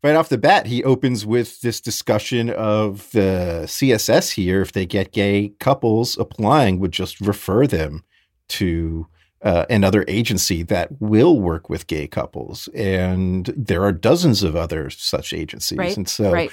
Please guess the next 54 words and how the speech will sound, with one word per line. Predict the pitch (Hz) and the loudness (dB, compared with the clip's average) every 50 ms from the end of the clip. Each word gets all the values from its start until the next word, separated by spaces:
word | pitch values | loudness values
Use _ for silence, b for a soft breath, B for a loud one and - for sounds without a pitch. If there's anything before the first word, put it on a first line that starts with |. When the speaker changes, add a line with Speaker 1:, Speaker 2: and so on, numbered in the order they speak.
| - - | -4 -2
Speaker 2:
Everything's | 190 185 220 233 254 262 254 - | -2 0 0 0 -2 -2 -2 -2
fine. | - 311 330 320 302 269 208 165 - | 0 0 2 2 2 0 0 -2 -4
Everything's | - 202 208 240 254 - 254 254 240 - | -4 -6 -4 -4 -6 -6 -6 -6 -6 -8
fine. | - 208 214 220 220 214 208 202 190 180 170 160 | -8 -8 -6 -6 -6 -6 -6 -8 -8 -10 -12 -12
Yeah. | - 160 156 151 - _ - | -10 -10 -10 -10 -12 _ -2
Speaker 1:
Yeah, | 131 135 104 | 0 0 0
for | 90 - - 135 | 0 -4 -6 -6
sure. | - - 185 101 82 - B B B B B B B B _ | -4 -2 -2 -2 -2 -6 B B B B B B B B _
Yeah, | 220 240 175 127 - - | 0 2 2 2 2 2
no, | 180 202 160 117 113 | 2 4 4 4 4
it's, | 123 139 135 - - - - - | 2 0 -2 -4 -8 -14 -8 -8
it's | 160 151 - | -8 -6 -6
transparent | - - 175 165 156 - - 202 185 175 147 - - | -6 -4 -4 -4 -4 -4 -6 -6 -4 -4 -6 -4 -2
bullshit. | 143 135 120 - - - 101 - - | -2 -2 -2 -4 -6 -8 -10 -8 -2
A-, | - 139 139 - - | 0 0 0 2 2
and | 180 170 165 165 156 B B B B B B B | 4 4 4 2 2 B B B B B B B
you | 196 180 | -8 -6
can | - 190 | -4 -4
see | 180 - - 247 | -4 -4 -4 -6
it | 240 - | -6 -4
throughout | - 160 147 143 139 123 131 143 139 - - | 0 2 4 4 4 4 4 4 2 2 -2
the, | 143 127 117 117 113 107 101 104 - - | -6 -4 -4 -4 -2 -2 -2 -4 -4 -8
throughout | - 135 127 131 131 131 | -8 -2 0 0 0 0
the | - 120 | 0 -4
opinion. | 110 - - 165 156 139 123 117 107 104 104 110 - - | -2 0 0 2 2 2 2 0 0 0 -2 -4 -6 -2
Speaker 2:
Right. | 220 220 175 156 | 0 0 2 4
Speaker 1:
You | 156 156 | 4 6
know, | 143 131 | 6 6
his | 120 147 131 107 104 | 4 4 2 0 0
dissent, | - 127 - - - 180 160 151 143 - - - _ _ _ _ _ _ _ | -4 -4 -4 0 2 2 2 2 0 -4 -10 -20 _ _ _ _ _ _ _
or | 117 | 0
not | 120 127 113 | 0 2 2
his | 107 87 - | 0 -2 -4
dissent, | 104 - - 85 82 - | -6 -6 -4 -6 -6 -4
sorry, | - - 113 92 90 82 | 0 2 2 2 2 0
his | - 117 104 - | -2 -2 -4 -4
concurrence. | - 104 95 - - - 143 127 101 85 80 - - - | -6 -10 -10 -8 0 2 4 4 4 2 -2 -6 -8 -8
It | 104 107 95 113 | -6 -6 -6 -6
reads | 98 95 113 127 135 135 107 - - | -4 0 2 4 4 4 4 2 2
like | 101 90 87 - | 0 0 0 0
a | 90 | -4
dissent, | 76 87 78 - - 82 76 80 78 - - - - | -4 -4 -6 -6 -6 -6 -6 -8 -10 -12 -10 -8 -4
Speaker 2:
<laughs> | - | 0
Speaker 1:
but | - 101 95 | 2 2 2
it | 98 95 | 4 4
is | 98 95 80 - | 2 2 0 -2
a | 92 | -4
concurrence | - 98 92 - - - 98 82 78 80 - - | -6 -6 -8 -6 -4 -2 -2 -2 -2 -4 -6 -6
'cause | - 92 82 | -6 -6 -6
he | 92 | -6
concurs | 87 - 95 - - - 95 92 90 85 90 | -6 -6 -6 -6 -4 -2 0 0 0 0 -2
in | 92 85 | -4 -4
the | 80 82 | -6 -6
disposition. | 78 - 104 - - - - 80 - 95 95 - - 76 - - - | -4 -4 -4 -4 -4 -6 -12 -10 -8 -8 -8 -8 -8 -10 -12 -14 -16